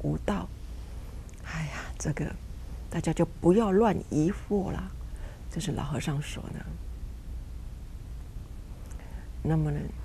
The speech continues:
我们应当观察业因果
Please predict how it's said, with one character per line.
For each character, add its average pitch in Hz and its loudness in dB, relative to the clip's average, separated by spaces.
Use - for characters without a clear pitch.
我 175 4
们 160 6
应 180 8
当 180 4
观 185 6
察 160 0
业 214 12
因 180 6
果 165 0